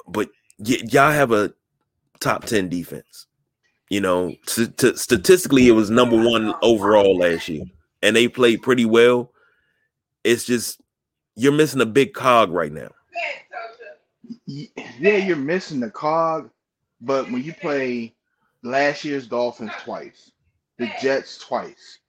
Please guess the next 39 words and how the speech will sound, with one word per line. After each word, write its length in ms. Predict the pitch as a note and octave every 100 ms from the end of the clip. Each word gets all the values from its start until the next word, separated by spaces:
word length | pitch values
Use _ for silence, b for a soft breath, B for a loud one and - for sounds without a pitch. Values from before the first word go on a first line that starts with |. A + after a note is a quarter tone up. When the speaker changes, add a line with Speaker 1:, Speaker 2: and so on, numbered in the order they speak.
| _ -
Speaker 2:
the 80 | G#2
Patriots 640 | C3+ C#3+ - - G2 -
twice, 540 | - C#3 F#2 E2+ - _ _ _
you 160 | C#3 E3+
better 300 | C3 F3+ D#3
be 180 | A#2+ A2+
top 360 | - A#2+ G#2+
five 280 | A#2+ A2 G#2
in 80 | G#2
defense 400 | A2 C3 _ _ _ _ _ _ -
'cause 160 | D#3
those 240 | D#3 F#3+ -
teams 320 | F3+ E3 D3
aren't 180 | D3 B2+
moving 300 | C#3+ C3+ A#2+
the 60 |
ball. 520 | G#2+ F3+ D#3+ F2+ D2+ _ _ _ _ _ -
Especially 500 | C3 C#3+ F3+ F3+ C#3+
last 380 | A#2 D3 E3+ E3+
year, 100 | D3+
Miami. 340 | A#2+ A#2 A2+
They 140 | C3 G3+
didn't 160 | E3+
have 120 | D3 C3
no 120 | A2
problem 300 | D3 D#3+ C#3+
with 80 | A#2+
Miami 360 | A#2 A2 G#2
last 320 | G2+ F#2+ -
year. 220 | F#2+ D2 _ _ _ _ _ _ _
Now, 460 | C3 C#3 C3 B2 A2+ -
you 100 | B2+
know, 420 | A#2 G#2 F#2+ F2+ _ _ _
come 180 | - C#3+
to 80 | C3+
find 300 | D3 B2+ B2
out 180 | A2 F#2+
this 300 | C#3 E3 -
year, 320 | A#2 A2+ A2